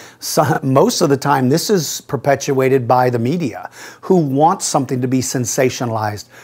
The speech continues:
And so they ask questions in a way that gets them the answer that they're looking for. And the paleontologist suddenly sits back and sees the interview and says, "I didn't say that."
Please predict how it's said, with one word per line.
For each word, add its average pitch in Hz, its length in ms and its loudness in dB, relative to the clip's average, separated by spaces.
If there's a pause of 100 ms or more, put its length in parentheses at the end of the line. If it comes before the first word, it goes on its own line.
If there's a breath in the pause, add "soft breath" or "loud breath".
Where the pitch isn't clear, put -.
(300 loud breath)
And 151 160 2
so 190 240 2
they 175 180 2
ask 214 460 -2
questions 185 580 -4
in 160 100 -2
a 151 60 2
way 147 380 2
that 131 240 -4
gets 156 260 -6
them 156 180 -2
the 131 140 0
answer 139 320 -2
that 127 180 -2
they're 123 140 -2
looking 135 420 -2
for. 107 400 -10 (300 loud breath)
And 143 160 2
the 233 60 4
paleontologist 156 1040 2
suddenly 143 240 0
sits - 320 -2
back 139 300 0
and 113 120 -6
sees 160 360 -2
the 143 140 -2
interview 156 420 0
and 147 100 -2
says, 156 320 2 (240 loud breath)
"I 196 60 2
didn't 220 220 4
say 262 280 2
that." 143 340 -2